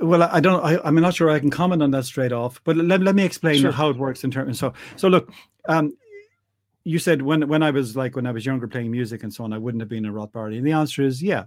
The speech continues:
Speaker 1: I wouldn't. In fact, my view would have been, and I, I remember thinking this, uh, that in an exchange,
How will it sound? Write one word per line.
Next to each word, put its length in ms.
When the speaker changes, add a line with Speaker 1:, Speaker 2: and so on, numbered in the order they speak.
Speaker 1:
I 60
wouldn't. 360
In 80
fact, 260
my 200
view 280
would 140
have 120
been, 440
and 140
I, 120
I 40
remember 300
thinking 380
this, 360
uh, 320
that 300
in 160
an 120
exchange, 840